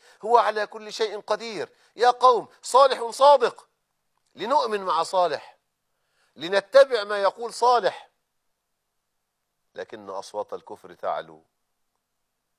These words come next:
"آه، لقد سحر أعيننا." مش معقول الكلام ده يكون صحيح، دي ناقة بجد خرجت من الصخرة بجد، معقول؟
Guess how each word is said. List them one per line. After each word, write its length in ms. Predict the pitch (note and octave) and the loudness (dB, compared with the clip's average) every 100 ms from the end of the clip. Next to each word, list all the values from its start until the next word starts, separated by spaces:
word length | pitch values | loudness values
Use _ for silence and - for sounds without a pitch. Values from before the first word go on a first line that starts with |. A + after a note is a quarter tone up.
| _ _ _ _ _ _ _ | _ _ _ _ _ _ _
"آه، 420 | - F#3 F3 C#3 D#3 | -16 -14 -14 -14 -12
لقد 260 | E3+ F3 | -8 -8
سحر 440 | - F3+ D#3 D3+ D3+ | -8 -8 -6 -6 -4
أعيننا." 680 | C#3+ C#3 C#3 B2 A#2+ B2 _ _ _ _ _ _ _ _ _ _ _ _ _ | -6 -8 -16 -20 -20 -20 _ _ _ _ _ _ _ _ _ _ _ _ _
مش 120 | - | -10
معقول 280 | E3 F3+ F#3+ | -4 -2 -2
الكلام 340 | E3+ D#3+ D#3 C3+ | -6 -6 -6 -6
ده 60 | |
يكون 180 | C3 C3+ | -10 -10
صحيح، 400 | - A2+ G#2+ G2 | -14 -16 -16 -18
دي 160 | F3+ F#3 | -16 -4
ناقة 300 | F#3 - F#3 | -2 0 -2
بجد 440 | B2+ G3+ - _ _ _ _ _ - | 0 -4 -4 _ _ _ _ _ -4
خرجت 480 | - A3 G3+ F#3 | 4 4 4 0
من 100 | E3 | -4
الصخرة 440 | E3 - A3 G#3+ G3 | -8 0 2 2 0
بجد، 280 | F3+ - - | 0 0 0
معقول؟ 460 | D#3 E3 G#3 D4+ | 0 0 0 -4